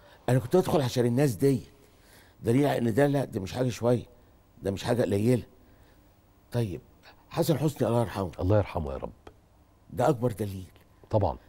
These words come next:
Speaker 1: حسن حسني كان لا يستغنى عنه في أي فيلم.
Speaker 2: إطلاقًا.
Speaker 1: ما ي-، لا ي-، يعني كان أيقونة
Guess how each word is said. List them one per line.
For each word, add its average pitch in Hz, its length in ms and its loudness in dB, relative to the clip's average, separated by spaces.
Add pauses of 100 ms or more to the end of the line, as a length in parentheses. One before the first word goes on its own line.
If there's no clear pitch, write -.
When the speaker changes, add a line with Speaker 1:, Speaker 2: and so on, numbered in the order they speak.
(140)
Speaker 1:
حسن 160 300 0
حسني 131 360 -2
كان 127 220 2
لا 123 220 4
يستغنى 107 680 -4
عنه 110 480 -2
في 98 240 -8 (100)
أي 107 240 -4
فيلم. 87 300 -4
Speaker 2:
إطلاقًا. 85 520 -4 (680)
Speaker 1:
ما 123 120 2
ي-، 131 220 2
لا 120 120 4
ي-، 120 100 2 (320)
يعني 104 260 -4
كان 127 320 -2 (440)
أيقونة 147 440 2